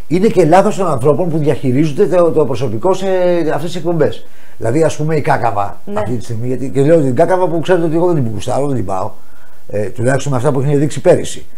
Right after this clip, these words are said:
Speaker 1: Εάν φέτος η κοπέλα έχει αλλάξει, θα την πάω. Γιατί,
Speaker 2: Ναι, ναι.
Speaker 1: όπως με την Τζολάκη. Άλλα μου έδειχνε,
Speaker 2: Ναι, ναι,
Speaker 1: ε,
Speaker 2: ναι.
Speaker 1: τόσο καιρό, άλλα μου δείχνει
Speaker 2: Ναι.
Speaker 1: τώρα. Δεν μπορώ να πω για την Τζολάκη κάτι τώρα. Λοιπόν, ε, εάν λοιπόν, ε, η Κάκαβα αυτή τη στιγμή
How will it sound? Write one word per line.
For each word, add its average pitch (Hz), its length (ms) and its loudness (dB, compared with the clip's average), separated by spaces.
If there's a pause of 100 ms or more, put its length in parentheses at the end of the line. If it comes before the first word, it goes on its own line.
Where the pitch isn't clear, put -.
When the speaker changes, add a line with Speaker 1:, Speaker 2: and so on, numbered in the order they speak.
Speaker 1:
Εάν 127 240 -2
φέτος 113 220 -2
η - 20 -6
κοπέλα 120 260 0
έχει 110 100 -2
αλλάξει, 127 300 0
θα 175 60 0
την 175 100 0
πάω. 110 220 2
Γιατί, 101 160 -4
Speaker 2:
Ναι, 117 80 -2
ναι. - 180 -6
Speaker 1:
όπως 135 220 0
με 180 60 -2
την 165 80 -2
Τζολάκη. 175 500 2 (240)
Άλλα 135 280 2
μου 123 160 -2
έδειχνε, 117 300 -2
Speaker 2:
Ναι, 302 480 -4
ναι, 117 60 -2
Speaker 1:
ε, 120 40 0
Speaker 2:
ναι. 113 60 0
Speaker 1:
τόσο 135 180 0
καιρό, 180 260 4
άλλα 190 120 4
μου 190 80 0
δείχνει 190 160 2
Speaker 2:
Ναι. 196 60 0
Speaker 1:
τώρα. 160 300 6
Δεν 147 100 0
μπορώ 156 140 4
να 139 100 4
πω 147 100 -2
για 139 100 0
την 127 80 0
Τζολάκη 123 320 -2
κάτι 156 360 -2 (320)
τώρα. 143 320 2 (380)
Λοιπόν, 139 340 0 (480)
ε, 117 760 4 (680)
εάν 131 260 -2
λοιπόν, 180 280 0
ε, 131 380 -2
η 104 140 -6
Κάκαβα 107 340 0
αυτή 101 140 -2
τη 110 80 -4
στιγμή 98 420 -4